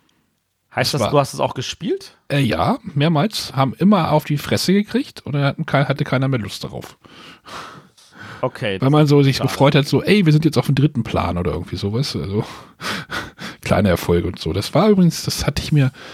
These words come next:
Speaker 2: das gab's in Hannover, habe ich das gekauft, da gab's einen Spieleladen. Die hatten erstmal Spiele Ausleihe. Du konntest Spiele ausleihen, bevor du die gekauft hast.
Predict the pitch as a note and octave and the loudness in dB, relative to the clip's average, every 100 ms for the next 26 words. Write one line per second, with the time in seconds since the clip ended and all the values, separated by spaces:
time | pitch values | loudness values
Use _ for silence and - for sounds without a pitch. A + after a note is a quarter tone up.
0 | - _ - - A2+ - A2+ F2+ F2+ D3 | -20 _ -8 -4 -4 -2 -2 -2 0 2
1 | F#3+ F#3+ G3 E3 - - - - - G#2 | 2 2 2 0 -4 -4 -2 0 -2 -8
2 | - G2+ - - A2+ F2+ F2 A2+ F3 F#3 | -6 -6 -4 -4 -2 -2 -2 0 0 0
3 | G#2+ G#2+ - - A#2 - A#2 - C3+ C#3+ | -4 -4 -6 -2 -2 0 -2 -2 0 2
4 | D#3 - - C#3 A3+ - G#2+ F#2 G2+ F3+ | 4 2 0 2 2 2 0 2 0 0
5 | - - _ F#2 - B2 A#2 - A2+ G2 | -4 -20 _ -6 -4 -2 -2 0 -2 0
6 | G2+ F#3 - E2+ F#2+ F#2+ F#2 F#2+ G#2 G#2 | 0 0 0 -4 -4 -2 -2 0 0 -2
7 | - B2+ - A#3+ - | 0 0 0 -2 -4